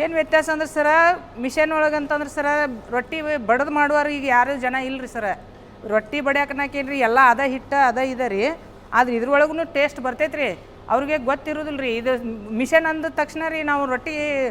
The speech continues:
ತಗೋರಿ ಸರ ಅಂತೇಳಿ ನಾವು ರೊಟ್ಟಿ ಕೊಡಾಕ್ ಹೋದ್ರಿ,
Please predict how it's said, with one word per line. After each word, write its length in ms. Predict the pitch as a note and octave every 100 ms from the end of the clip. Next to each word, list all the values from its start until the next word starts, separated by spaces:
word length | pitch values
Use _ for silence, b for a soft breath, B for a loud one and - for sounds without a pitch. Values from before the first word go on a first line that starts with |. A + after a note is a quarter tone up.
| - B B A#3
ತಗೋರಿ 460 | C4+ C#4+ D#4+ D#4+
ಸರ 180 | D4 D4+
ಅಂತೇಳಿ 360 | D4+ D4 D4 D4
ನಾವು 160 | D4
ರೊಟ್ಟಿ 280 | B3+ A3+ D4 C#4+
ಕೊಡಾಕ್ 300 | C4+ C#4+ C4+
ಹೋದ್ರಿ, 580 | C#4 D4 G3+ G3 D4